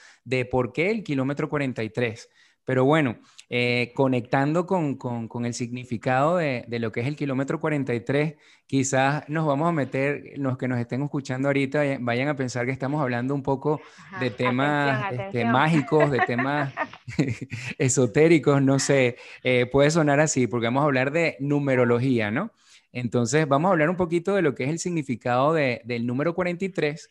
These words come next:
Speaker 1: como para dar el inicio y la apertura al, al contexto de este espacio. Y bueno, yo quiero pe-, empezar agregando lo que es el cuatro, ¿no? El cuatro, investigando lo que hemos estado recabando por ahí,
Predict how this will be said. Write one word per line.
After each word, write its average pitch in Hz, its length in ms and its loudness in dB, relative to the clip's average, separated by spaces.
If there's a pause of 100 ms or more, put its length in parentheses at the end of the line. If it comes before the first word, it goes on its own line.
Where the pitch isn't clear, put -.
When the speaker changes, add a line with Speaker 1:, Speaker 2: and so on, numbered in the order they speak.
Speaker 1:
como 117 220 -8
para 113 220 -6
dar 110 300 -4 (160)
el 143 160 -4
inicio 151 340 0
y 180 40 0
la 160 80 2
apertura 120 600 -2 (400)
al, 113 340 -2
al 113 160 -2
contexto 123 640 -2
de 151 80 2
este 147 160 -6
espacio. 160 580 0 (300)
Y 127 80 2
bueno, 175 200 4
yo 131 160 0
quiero 139 280 -2
pe-, - 120 -8
empezar 139 460 0
agregando 147 600 2
lo 131 160 2
que 123 80 -4
es 123 80 -2
el 135 160 -2
cuatro, 143 500 4
¿no? 170 220 -2
El 120 120 -4
cuatro, 135 540 2 (280)
investigando 127 840 0
lo 127 100 -2
que 117 80 -8
hemos 123 160 -4
estado 127 260 -6
recabando 135 540 0
por 151 140 -2
ahí, 139 280 -2